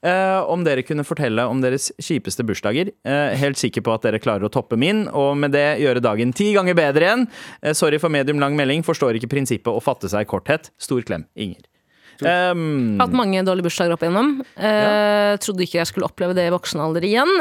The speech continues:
Speaker 2: helt til, eh, noen nylig hadde bursdag. Alle glemt den. <laughs> Alle glemt den, men jeg hadde ikke, eller annonsert det da, som jeg føler burde være et, egentlig burde være,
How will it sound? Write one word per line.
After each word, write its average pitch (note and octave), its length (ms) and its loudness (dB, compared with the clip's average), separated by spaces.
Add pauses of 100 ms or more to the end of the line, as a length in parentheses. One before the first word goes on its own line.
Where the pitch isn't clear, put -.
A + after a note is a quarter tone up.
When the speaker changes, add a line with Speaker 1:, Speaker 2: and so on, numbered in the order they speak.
(120)
Speaker 2:
helt A3+ 240 0
til, A3 340 0
eh, G#3 240 4
noen G#3 240 2
nylig F#3+ 460 2 (100)
hadde G#3+ 160 0
bursdag. G#3+ 440 0 (120)
Alle C#3 240 -2
glemt D#3 160 -4
den. E3 300 -4
<laughs> - 760 -2
Alle D4+ 160 4
glemt C#4 160 2
den, B3+ 60 0
men C4+ 80 4
jeg - 20 4
hadde B3 140 2
ikke, A#3 180 2
eller A3 160 2
annonsert G#3 560 -2
det G3+ 140 -4
da, - 20 0
som G3 160 -2
jeg F#3+ 80 -8
føler E3+ 240 0
burde F3 160 0
være D#3 320 2
et, - 200 -18 (680)
egentlig F3+ 400 -2
burde F3+ 140 2
være, C#3+ 720 0